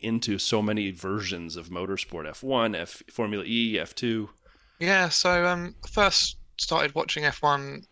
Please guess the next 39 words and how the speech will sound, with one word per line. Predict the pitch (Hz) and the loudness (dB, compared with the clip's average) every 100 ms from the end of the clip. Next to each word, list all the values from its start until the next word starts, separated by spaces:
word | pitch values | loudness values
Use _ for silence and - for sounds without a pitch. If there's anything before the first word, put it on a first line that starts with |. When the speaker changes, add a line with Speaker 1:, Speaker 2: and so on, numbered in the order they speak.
| _ _ _ - - _ 143 | _ _ _ -20 -20 _ 0
Speaker 2:
Well, | 127 | 0
my | - 135 | 0 0
brother | - 139 | 2 0
just | 135 - | 0 0
turned | - 139 | 2 0
on | 131 | 0
the | |
telly | - 147 135 | 2 4 4
on | 139 | 0
a | |
Sunday | 135 147 139 139 | 0 -2 2 2
afternoon, | 139 143 147 143 135 - _ - - | 2 -2 -4 -4 -6 -14 _ -20 -4
um, | 131 131 131 131 151 - | 0 0 -2 -12 -14 -2
and | 135 131 135 _ _ _ _ _ - | -2 -2 -12 _ _ _ _ _ -10
we | 135 | -2
saw, | - 143 139 - _ _ | 0 0 -2 -4 _ _
you | - | -4
know, | 139 139 | -4 0
racing | 147 147 165 | 2 2 2
cars | 165 165 160 | 2 2 2
and | 147 - | -2 -2
thought | 160 151 | 2 2
we'd | 147 _ | 0 _
give | 143 | -2
it | 147 | 0
a | |
watch. | 147 180 - - - - - - - | 2 2 2 -4 -6 -18 -20 -20 -16
So, | - 139 139 131 - | -2 2 4 2 2
in | 170 | 2
my | 170 170 | 4 6
memory, | 180 156 143 | 4 4 2
that's | 143 - | 2 0
the | - | -2
last | 135 143 143 - 147 | 0 4 4 2 2
race | 139 - | 2 0
of | |
nineteen | 143 147 | 0 0
ninety-seven, | 139 139 - 147 185 202 _ _ | 0 -2 0 0 0 -8 _ _
which | 143 135 - - | -2 0 0 -2